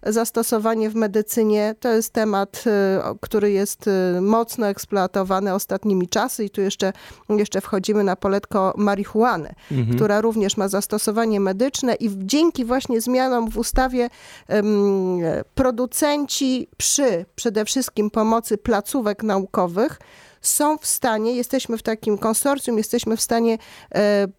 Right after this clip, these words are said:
Speaker 1: prowadzić prace badawcze nad marihuaną, nad marihuaną medyczną. Ale wróćmy do tych, e, naszych konopi.
Speaker 2: Y, może jeszcze z-, za sekundę, dlatego że jestem bardzo ciekawy, co sprawia, że konopia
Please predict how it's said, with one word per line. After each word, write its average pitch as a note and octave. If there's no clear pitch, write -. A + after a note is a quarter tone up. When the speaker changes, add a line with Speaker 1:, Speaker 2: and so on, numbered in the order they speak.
Speaker 1:
prowadzić A3+
prace A#3
badawcze G3
nad F3+
marihuaną, G#3
nad F3+
marihuaną G#3+
medyczną. G#3+
Ale E4
wróćmy C4+
do A#3
tych, A3
e, G3+
naszych G3
konopi. D#3
Speaker 2:
Y, D#3+
może F3
jeszcze F3+
z-, D3+
za E3
sekundę, D#3+
dlatego D#3
że D3
jestem D#3
bardzo D#3
ciekawy, C#3
co A#3+
sprawia, A#2
że C3
konopia C#3+